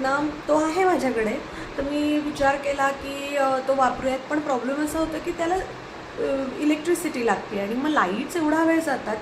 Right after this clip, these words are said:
की त्याचा काहीच उपयोग होत नाही. So मी आता काहीतरी पोर्टेबल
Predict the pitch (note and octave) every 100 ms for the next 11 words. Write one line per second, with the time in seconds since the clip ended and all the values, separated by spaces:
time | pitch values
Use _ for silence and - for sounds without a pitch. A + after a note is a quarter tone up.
0 | - D4 - - G#4+ G#4+ F#4 D#4 D4+ C#4
1 | B3+ - G#3+ F#3+ F#3+ - - - - -
2 | - C4 C4+ C#4+ D4 C#4 C4+ D4+ - -
3 | B3 A3 - D#4 D#4+ F4 F#4+